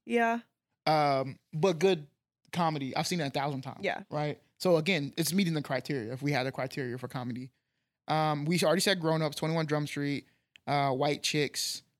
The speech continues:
Speaker 2: What about, oh, mm, now we getting into the, the, oh, what?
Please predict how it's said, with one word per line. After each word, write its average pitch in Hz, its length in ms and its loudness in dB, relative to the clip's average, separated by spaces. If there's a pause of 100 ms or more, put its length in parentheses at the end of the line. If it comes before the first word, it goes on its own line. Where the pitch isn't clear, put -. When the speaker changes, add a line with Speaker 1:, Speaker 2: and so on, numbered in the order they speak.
(460)
Speaker 2:
What 160 240 4
about, 143 1400 2
oh, 135 200 -4 (260)
mm, 247 380 2
now 202 160 -2
we 180 120 0
getting 143 220 -2
into 143 220 -4
the, 123 420 -6 (760)
the, 143 180 -6
oh, 151 280 4 (100)
what? 339 180 2